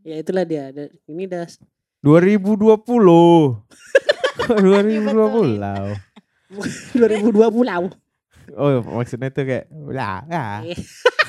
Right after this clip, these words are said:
Speaker 1: <laughs> Udah mau habis dua ribu dua puluh.
Speaker 2: Mm-mm.
Speaker 1: Kita masih dalam suasana pandemik.
Speaker 2: Iya.
Speaker 1: Di,
Speaker 2: Cek.
Speaker 1: di mana banyak mengganggu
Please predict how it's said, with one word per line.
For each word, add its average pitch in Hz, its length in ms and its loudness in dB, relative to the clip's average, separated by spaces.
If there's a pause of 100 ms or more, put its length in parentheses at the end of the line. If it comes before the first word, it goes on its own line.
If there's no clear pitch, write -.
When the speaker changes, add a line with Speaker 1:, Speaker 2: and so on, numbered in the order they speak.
Speaker 1:
<laughs> 113 240 -8 (2250)
Udah 165 240 -6
mau 180 140 -2
habis 185 380 -6
dua 180 160 -6
ribu 175 200 -6
dua 175 180 -4
puluh. 175 540 -6 (100)
Speaker 2:
Mm-mm. 113 380 -12 (220)
Speaker 1:
Kita 151 240 -18
masih 180 240 -12
dalam 160 280 -10
suasana 160 680 -12
pandemik. 143 500 -16 (1120)
Speaker 2:
Iya. 98 560 -4 (440)
Speaker 1:
Di, - 80 -12 (140)
Speaker 2:
Cek. - 100 -12 (180)
Speaker 1:
di 151 180 -10
mana 151 680 -8 (960)
banyak 156 580 -6
mengganggu 147 1040 -12